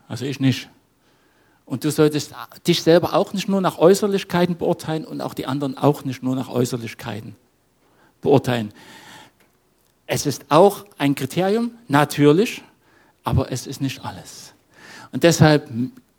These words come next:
möchte ich dir Mut machen, dass du auch den anderen so siehst, wie du dich selbst sehen möchtest. So wie du bist und wer du bist.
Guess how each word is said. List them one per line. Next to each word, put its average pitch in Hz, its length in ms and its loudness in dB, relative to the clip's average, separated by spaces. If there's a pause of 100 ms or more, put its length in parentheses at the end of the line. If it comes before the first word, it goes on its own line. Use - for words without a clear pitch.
möchte 160 280 4
ich - 80 0
dir 139 100 4
Mut 165 280 0
machen, 113 300 -6
dass 139 200 -8
du - 100 -8
auch - 120 -4
den 131 160 -4
anderen 156 340 -2
so 151 120 -6
siehst, 156 320 -10
wie 135 80 -6
du 147 160 -14
dich - 200 -8
selbst 143 420 0
sehen 135 260 -4
möchtest. - 720 -8 (240)
So 135 180 -2
wie 135 60 -6
du 131 140 -4
bist - 300 -4
und 110 140 -10
wer 107 140 -10
du 98 80 -18
bist. - 420 -18